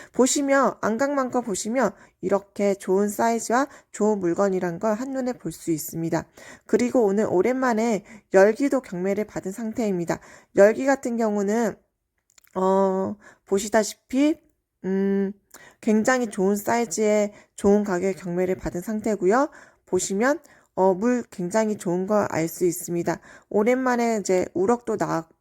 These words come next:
나온 상태고요. 오랜만에 또 열기도 나왔으니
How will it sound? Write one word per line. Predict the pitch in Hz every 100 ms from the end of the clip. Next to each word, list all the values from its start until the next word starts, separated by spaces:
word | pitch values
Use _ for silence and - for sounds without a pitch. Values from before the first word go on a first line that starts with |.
| _
나온 | 165 175 190
상태고요. | 214 214 214 208 294 294 - - _
오랜만에 | 165 180 190 185 180 240 277 -
또 | 208 226 233 -
열기도 | 175 180 202 208 196
나왔으니 | 170 165 175 - 196 226